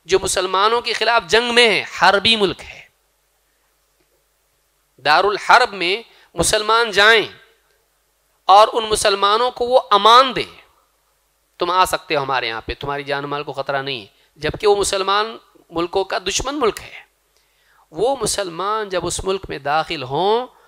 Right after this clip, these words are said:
तो वहाँ पर वो खयानत नहीं कर सकते, किसी गैर मुस्लिम की जान और माल को नुकसान नहीं पहुँचाते। क्यों नहीं पहुँचा सकते? क्यों? इसलिए कि मुसलमानों को अल्लाह का हुक्म क्या है? "औफू बिल उकूद,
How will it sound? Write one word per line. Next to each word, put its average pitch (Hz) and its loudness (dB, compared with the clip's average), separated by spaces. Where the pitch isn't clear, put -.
तो 156 -4
वहाँ 156 -4
पर 170 -6
वो 180 -2
खयानत 165 -8
नहीं 151 -12
कर 139 -12
सकते, - -14
किसी 165 -8
गैर 180 -4
मुस्लिम 185 -8
की 180 -10
जान 160 -2
और 170 -6
माल 175 -4
को 175 -12
नुकसान 156 -8
नहीं 175 -8
पहुँचाते। 135 -8
क्यों 254 0
नहीं 165 -2
पहुँचा 196 0
सकते? 160 -8
क्यों? 254 0
इसलिए 160 -10
कि 156 -10
मुसलमानों 147 -6
को 190 -8
अल्लाह 147 -4
का 156 -6
हुक्म 180 -8
क्या 208 4
है? 233 -2
"औफू 180 0
बिल 151 -8
उकूद, 180 -2